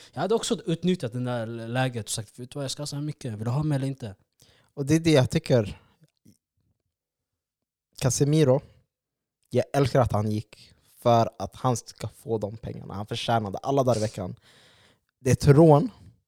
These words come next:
Speaker 2: för United, enligt mig. Bara för att han är trettio år. De gav honom ett fyraårskontrakt.
Speaker 1: Mm.
Speaker 2: Eh, och de tänker inte långsiktigt. Alltså, ska ni
Speaker 1: Nej,
Speaker 2: spela
Speaker 1: nej,
Speaker 2: honom
Speaker 1: de tänker
Speaker 2: bredvid Fred? Ska ni spela honom bredvid McTominay?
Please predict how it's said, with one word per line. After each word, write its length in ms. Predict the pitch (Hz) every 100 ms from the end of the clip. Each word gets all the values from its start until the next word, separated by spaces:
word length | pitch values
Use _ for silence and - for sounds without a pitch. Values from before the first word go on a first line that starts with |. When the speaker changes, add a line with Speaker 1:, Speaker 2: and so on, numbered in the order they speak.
| _ _ _ -
Speaker 2:
för 200 | 131 123
United, 400 | 113 110 - - _
enligt 220 | 113 104
mig. 260 | 101 113 110
Bara 320 | 135 117 113 104
för 140 | 107
att 320 | 104 - - - - _ _ _
han 160 | - 113
är 40 |
trettio 340 | - 120 - 92
år. 360 | 98 110 101 - _ _ _ _ _ _ _ _
De 180 | - 117
gav 140 | 120
honom 120 | 117 107
ett 100 | -
fyraårskontrakt. 960 | 120 110 113 - 110 110 104 - - - _ _ 117
Speaker 1:
Mm. 240 | 104 98 - _ _ _
Speaker 2:
Eh, 540 | 113 110 107 104 101 87 _ _ -
och 240 | 123 - 127 - _ _ _ _ _
de 220 | 139 135
tänker 400 | - 139 135 127
inte 200 | 123 120
långsiktigt. 840 | 117 117 - 127 - 104 - _ -
Alltså, 420 | 127 131 123 117
ska 200 | - -
ni 80 | 123
Speaker 1:
Nej, 20 |
Speaker 2:
spela 120 | 120 131
Speaker 1:
nej, 80 | 147
Speaker 2:
honom 80 | 156
Speaker 1:
de 40 | 139
tänker 60 |
Speaker 2:
bredvid 280 | 139 120 110
Fred? 400 | - 131 110 - - _ _ _
Ska 140 | - 123
ni 60 |
spela 200 | 117 143
honom 200 | 135 127
bredvid 300 | 127 127 123
McTominay? 840 | 113 110 127 - 147 127 117 143